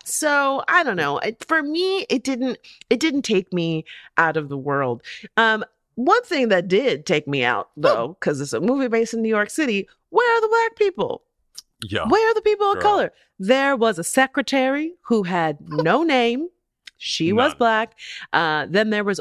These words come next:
Speaker 1: also a housekeeper who speaks some Spanish, and it's not subtitled. Where were the subtitles?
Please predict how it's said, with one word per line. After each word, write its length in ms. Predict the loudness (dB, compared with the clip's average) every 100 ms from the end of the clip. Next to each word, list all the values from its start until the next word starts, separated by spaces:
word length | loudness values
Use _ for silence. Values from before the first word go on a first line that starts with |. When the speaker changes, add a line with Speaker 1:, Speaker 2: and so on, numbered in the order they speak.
| -2
Speaker 1:
also 340 | -2 0 0
a 60 | -2
housekeeper 1000 | -2 -2 -2 -2 -8 -8 -6 -6 -6 -6
who 100 | -6
speaks 440 | -4 -4 -4 -4 -2
some 220 | -2 -2
Spanish, 920 | -4 -4 0 0 0 -2 -4 -6 -6 -2
and 140 | 0
it's 180 | -2 -4
not 340 | 0 0 0
subtitled. 760 | -2 -2 -2 -4 -6 -4 -6 -6
Where 180 | -4 -2
were 80 | -2
the 100 | -4
subtitles? 680 | -8 -6 -6 -6 -6 -10